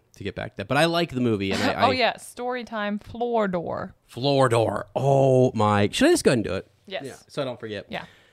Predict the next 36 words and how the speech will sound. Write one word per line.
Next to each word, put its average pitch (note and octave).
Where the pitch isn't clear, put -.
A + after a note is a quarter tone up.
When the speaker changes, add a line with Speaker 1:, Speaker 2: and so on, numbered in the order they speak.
Speaker 1:
Sorry, G2+
I'm B2
over B2
here. A2
Lottie's G#2+
just -
like, G2
"I've G2+
never G#2
seen A2+
Ez A2
sweat C#3
this C#4+
much." A3+
Speaker 2:
<laughs> -
Speaker 1:
It C#3+
comes E3+
down C3+
to C#3
the A2+
battle. G#2
It -
comes B2+
down A#2+
to G#2
having A#2
headphones A#2+
on, B2+
makes G2
my G2+
ears, G2+
keeps -
all G2
the F2+
heat F#2+
in, A#2+